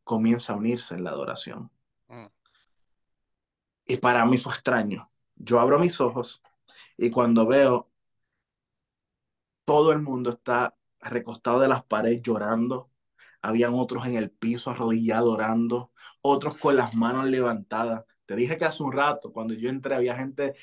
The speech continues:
Speaker 1: hasta santeros allí.
Speaker 2: Mm.
Speaker 1: Y los santeros estaban de rodillas, man. Y yo empecé a adorar, empecé a cantar y, y empecé a saltar el nombre de Dios. Y de momento mi mamá me hace seña y me hace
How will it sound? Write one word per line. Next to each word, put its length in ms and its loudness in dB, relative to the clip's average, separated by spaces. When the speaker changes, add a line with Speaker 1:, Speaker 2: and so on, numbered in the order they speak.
Speaker 1:
hasta 280 2
santeros 580 2
allí. 260 -8
Speaker 2:
Mm. 80 -6
Speaker 1:
Y 260 4
los 180 6
santeros 600 0
estaban 420 -4
de 180 0
rodillas, 720 -8
man. 300 -10
Y 200 4
yo 340 8
empecé 460 -8
a 40 -8
adorar, 500 -2
empecé 320 -8
a 40 -10
cantar 540 0
y, 300 -4
y 140 2
empecé 320 -2
a 20 -12
saltar 340 -2
el 140 0
nombre 260 -2
de 140 2
Dios. 340 2
Y 80 -4
de 80 -2
momento 440 0
mi 100 -6
mamá 220 -4
me 120 -4
hace 200 -6
seña 300 -6
y 40 -2
me 140 0
hace 380 -6